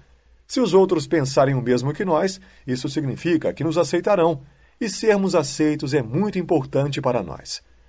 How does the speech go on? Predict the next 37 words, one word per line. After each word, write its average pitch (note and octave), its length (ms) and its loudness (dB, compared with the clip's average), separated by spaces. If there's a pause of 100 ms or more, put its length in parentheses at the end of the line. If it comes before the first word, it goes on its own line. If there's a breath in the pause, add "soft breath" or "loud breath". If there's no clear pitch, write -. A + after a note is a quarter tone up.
(220)
Se - 140 -4
quiser D3 360 4
que C#3 80 -4
um C#3+ 80 0
cliente C3 400 0
aceite C3 380 -2
alguma G#2+ 320 -2
coisa, D3+ 480 2 (240 loud breath)
você C3 300 0
deve G#2+ 400 2
influenciá-lo F3 920 2
a D3+ 40 2
gostar C3+ 440 0
de B2 80 -6
você. D#3+ 400 -2 (440)
Ao A2 160 4
concordar A#2 600 2
de A#2 120 -2
início B2+ 460 -2
com G#2+ 160 -4
a F#2 40 -6
pessoa, E2+ 500 -4 (240 soft breath)
você D#3+ 240 2
a G#3+ 60 8
deixa G3+ 300 0
muito A#3+ 220 -2
mais G3 260 2
receptiva F#3+ 720 0
a F#3 60 2
qualquer F#3 540 2
coisa G3+ 420 4
que F#3+ 120 -6
você F#3 260 0
tenha F3 340 0
a F3 60 2
dizer C3+ 400 -2
depois. G#2+ 640 -4